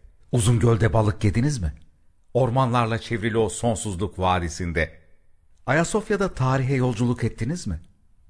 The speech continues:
Yaylada dünyanın en büyük açık hava camiinde cuma namazı kıldınız mı? Kahvaltıda kuymağın tadına baktınız mı?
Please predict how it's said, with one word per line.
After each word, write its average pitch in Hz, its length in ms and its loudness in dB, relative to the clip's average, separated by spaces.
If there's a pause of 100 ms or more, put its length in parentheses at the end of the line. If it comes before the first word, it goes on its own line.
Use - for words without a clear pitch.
Yaylada 107 520 2 (220)
dünyanın 139 600 0
en 180 240 0
büyük 151 220 -4
açık 135 280 -4
hava 127 240 0
camiinde 110 840 0
cuma 110 340 4
namazı 104 360 2
kıldınız 101 500 0
mı? 62 140 -6 (920)
Kahvaltıda 98 680 0
kuymağın 104 440 2
tadına 95 380 2
baktınız 98 460 0
mı? 67 120 -4